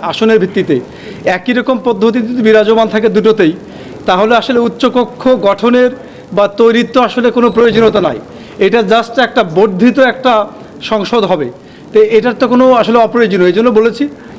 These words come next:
এটা মিনিংলেস হবে। তো যদি পিআর পদ্ধতি করা হয়, তাহলেই এটা একটা অর্থ বহন করবে। যদি ওটাতে না হয়, তা আমরা উষ্মা প্রকাশ করেছি, বলেছি যদি আপনারা এটা ফাংশনাল না করতে পারেন, তাহলে উ-, উচ্চকক্ষ বিশিষ্ট আইনসভার দরকার নাই বলে আমরা আমাদের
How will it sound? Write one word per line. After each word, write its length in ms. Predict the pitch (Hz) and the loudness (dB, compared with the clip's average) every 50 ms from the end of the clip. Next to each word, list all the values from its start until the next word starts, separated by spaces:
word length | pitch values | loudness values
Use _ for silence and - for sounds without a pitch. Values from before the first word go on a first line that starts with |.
| - - | -10 -4
এটা 200 | 208 165 220 208 | -2 2 2 2
মিনিংলেস 600 | 190 190 202 214 226 240 233 240 247 233 - 220 | 2 2 2 2 2 2 2 2 2 0 0 0
হবে। 240 | 214 196 240 269 - - - - - - - - - - - - | 0 0 0 0 -2 -4 -16 -20 -20 -20 -20 -20 -20 -10 -4 0
তো 100 | 196 185 | 0 2
যদি 360 | 156 185 202 208 190 - - | 2 2 2 2 4 2 0
পিআর 360 | 214 - 233 220 226 226 226 220 | 0 0 2 2 4 4 2 2
পদ্ধতি 340 | 233 214 202 240 226 269 247 | 0 0 0 0 0 0 0
করা 240 | - 233 226 226 220 | 2 2 2 2 2
হয়, 280 | 185 190 170 165 214 - - - - | 2 2 0 0 0 -4 -8 -10 -4
তাহলেই 520 | - 208 196 202 220 233 254 254 269 269 254 - | -2 0 0 2 2 2 2 2 0 -2 -6 -4
এটা 220 | 233 202 180 240 220 | -4 -2 0 0 0
একটা 180 | 180 - - | 0 2 2
অর্থ 240 | 208 196 185 190 233 | 2 2 0 0 0
বহন 280 | 220 196 180 196 196 160 | 0 0 0 0 0 0
করবে। 260 | 175 165 139 127 120 - - - - - - - - - - | 0 -2 -2 -2 -6 -12 -14 -18 -18 -18 -18 -18 -10 -2 0
যদি 220 | 175 185 180 233 | 0 2 4 4
ওটাতে 300 | 233 226 233 233 233 254 | 4 4 4 2 0 2
না 160 | 233 247 233 | 2 2 2
হয়, 160 | 208 220 254 277 277 | 2 2 0 0 0
তা 80 | 269 240 | 0 0
আমরা 340 | 214 208 202 226 220 208 202 | 0 2 2 2 2 2 2
উষ্মা 320 | 185 180 - - 247 233 | -2 -4 -6 -2 -4 -2
প্রকাশ 280 | 196 240 220 233 214 - | -2 0 -2 -2 -2 -2
করেছি, 320 | 254 220 240 - - 262 | -2 -2 0 0 0 0
বলেছি 420 | 208 185 196 220 214 - 247 294 - - - - - - - - - | 2 2 2 2 2 0 -2 -8 -8 -8 -16 -18 -18 -16 -14 -8 -2
যদি 180 | 170 180 185 208 | 0 2 4 2
আপনারা 320 | 196 190 - 226 233 233 | 2 2 2 2 2 4
এটা 220 | 214 214 - 240 - | 2 2 2 0 0
ফাংশনাল 420 | - 220 214 185 - 240 240 214 | 0 -2 -4 -2 0 0 2 2
না 140 | 208 214 220 | 2 0 0
করতে 260 | 226 254 220 - 254 | -2 -4 -4 -2 -2
পারেন, 260 | 214 247 254 285 320 330 - - - - - - - | -2 0 -2 -2 -2 -4 -8 -14 -18 -18 -18 -10 -4
তাহলে 480 | - 202 185 196 214 214 247 262 269 - - - - - - - - - | 0 0 2 2 2 2 4 2 2 0 -2 -14 -16 -16 -18 -16 -8 -2
উ-, 60 | 226 | 0
উচ্চকক্ষ 720 | 196 208 240 233 214 214 214 - 247 220 226 226 220 - 240 | 0 0 2 2 0 0 0 0 -2 0 0 0 0 0 -2
বিশিষ্ট 360 | 226 220 202 208 220 214 262 | 0 0 0 -2 -2 0 0
আইনসভার 400 | 233 220 214 - 214 226 233 190 | 2 0 0 0 0 0 0 2
দরকার 300 | 180 202 196 196 220 208 | 0 0 0 0 0 2
নাই 140 | 214 220 214 | 2 2 4
বলে 160 | 214 226 240 | 4 2 2
আমরা 240 | 220 196 190 196 190 | 2 0 2 2 2
আমাদের 240 | 185 190 190 196 | 2 2 2 0